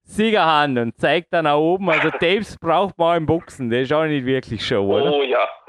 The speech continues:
Speaker 2: also noch, noch mehr als im Klettern definitiv.
Speaker 1: Kann man
Speaker 2: Also
Speaker 1: vorstellen,
Speaker 2: Tapes
Speaker 1: ja.
Speaker 2: sind bei uns ohne Ende durch.
Speaker 1: Dass das auch nicht nur Hollywood ist, wo einfach da am Anfang quasi
Speaker 2: Nee,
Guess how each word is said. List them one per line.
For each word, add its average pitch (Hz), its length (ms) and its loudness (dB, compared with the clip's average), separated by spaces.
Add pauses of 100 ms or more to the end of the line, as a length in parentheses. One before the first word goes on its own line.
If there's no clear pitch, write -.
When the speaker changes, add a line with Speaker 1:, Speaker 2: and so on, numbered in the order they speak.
(120)
Speaker 2:
also 139 220 -2
noch, 139 280 -4
noch 143 260 -2
mehr 131 180 0
als - 160 -2
im 127 100 -10
Klettern 123 380 -4
definitiv. 104 320 -10
Speaker 1:
Kann 131 100 0
man 127 140 2
Speaker 2:
Also 120 120 -2
Speaker 1:
vorstellen, 123 540 0
Speaker 2:
Tapes 104 60 -2
Speaker 1:
ja. 104 80 0
Speaker 2:
sind 117 100 0
bei 123 60 0
uns 117 120 -10
ohne 123 200 0
Ende 120 260 0
durch. 104 280 -2
Speaker 1:
Dass 143 140 -6
das 156 220 0
auch 160 140 2
nicht 170 160 0
nur 139 180 2
Hollywood 135 480 0
ist, 120 300 -2
wo 131 80 0
einfach 123 320 0
da 127 240 0
am 123 60 0
Anfang 117 520 0
quasi 120 720 0
Speaker 2:
Nee, 143 100 0